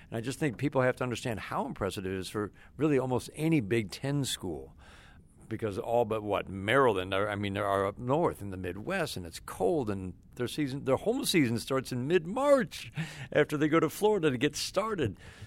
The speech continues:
So it is at a disadvantage, but I, I really admire the, the programs that have been built here at Michigan State,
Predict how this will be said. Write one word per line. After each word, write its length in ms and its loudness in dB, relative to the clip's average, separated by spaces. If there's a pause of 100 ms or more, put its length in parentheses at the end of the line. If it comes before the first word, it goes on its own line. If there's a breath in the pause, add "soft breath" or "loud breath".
So 340 8
it 180 4
is 180 10
at 80 12
a 220 4
disadvantage, 1080 -4
but 300 4
I, 140 2 (120)
I 200 0 (200)
really 320 4
admire 460 2
the, 280 -2
the 120 -8
programs 420 2
that 60 0
have 80 -4
been 200 -4
built 380 2
here 220 -2
at 60 -6
Michigan 340 -8
State, 480 -2